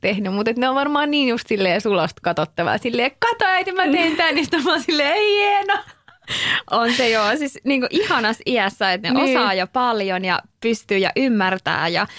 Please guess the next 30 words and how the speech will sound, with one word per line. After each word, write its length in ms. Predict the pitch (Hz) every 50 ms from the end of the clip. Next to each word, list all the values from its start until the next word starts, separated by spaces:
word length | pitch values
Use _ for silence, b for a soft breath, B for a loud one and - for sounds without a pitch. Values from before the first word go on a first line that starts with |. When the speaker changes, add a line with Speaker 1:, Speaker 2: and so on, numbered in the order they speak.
| B B
Speaker 1:
Niin. 180 | 226 226 214 202
Speaker 2:
on 180 | 226 220 220 185
tosi 280 | 240 240 233 - 202
silleen 420 | 185 - 185 165 160 175 175 175 180
lapsekkaita. 840 | 190 190 185 - - - 139 - _ - 110 107 107 120 - - 202 - B B B B B
Mut 140 | 226 - 269
Speaker 1:
Niin. 140 | 247 240
Speaker 2:
sit 120 | 233 226 240
et 140 | 220 214 226
vielä 300 | 226 214 185 170 170 180
sieltä 320 | - 165 156 156 151 123
ei 120 | 156 170
tuu 200 | - - 143 156
se, 260 | 175 - - 180 156 - - _ _ -
ei 200 | 190 190 180 175
oo 60 | 170
niinku 300 | 160 - 117 - - -
enää 260 | 98 151 - 80 -
sellainen 260 | 175 - 80 117 208
pikkunen, 640 | - 330 359 - _ - 277 247 240 226 220 208 -
eikä 300 | - - - - 262 220
Speaker 1:
Niin, 100 | 190 196
Speaker 2:
sit 100 | 175 190
Speaker 1:
niin. 240 | 262 262 247 220 -
Speaker 2:
niinku 200 | 185 180 175 147 - - _ _ _ _ _ _ _ _ -
teini, 440 | 254 254 247 233 214 214 202 202 - _ _ -
Speaker 1:
Joo. 240 | 220 220 214 220
Speaker 2:
mut 160 | 220 214 208 220
sitten 320 | 226 214 - - 226 220 - b b b b b b
jotenkin 280 | 226 226 226 220 220